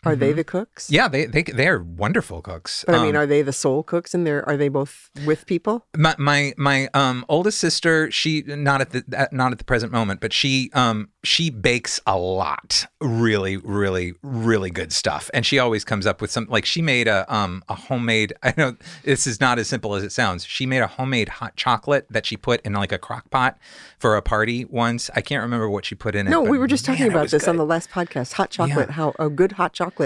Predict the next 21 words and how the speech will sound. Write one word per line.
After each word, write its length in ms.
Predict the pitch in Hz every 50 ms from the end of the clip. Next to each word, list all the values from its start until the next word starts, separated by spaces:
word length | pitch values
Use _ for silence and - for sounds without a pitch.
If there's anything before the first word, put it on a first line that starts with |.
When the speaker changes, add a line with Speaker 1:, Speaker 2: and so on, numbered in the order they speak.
| - - - - - - -
Speaker 1:
has, 260 | - 202 175 156 -
like, 180 | 175 147 135 - _ _ _
real 300 | - 170 190 208 196 196
chocolate 400 | - - 233 208 - - 175 156
in 100 | 151 120
it, 120 | 107 101 -
like 260 | - 170 165 175 175 170
chocolate 360 | 165 208 156 135 180 127 131
bars 140 | 143 127 104
Speaker 2:
Unbelievable. 240 | 90 - 87 85 -
Speaker 1:
and 120 | 170 156
cream 460 | - - - 214 214 190 147 113 117 - - - - - _ -
and 100 | - 123
milk. 20 | - - 160 - 175
Speaker 2:
Unbelievable. 440 | 180 196 202 165 107 82 82 80 78 -
Speaker 1:
I 40 | 175
mean, 120 | 180 175
Speaker 2:
Yeah. 160 | - 98 -
Speaker 1:
it's 80 | 92 -
like 180 | 185 165 147 -
liquid 720 | 151 170 180 - - 208 208 185 175 165 160 147 135 135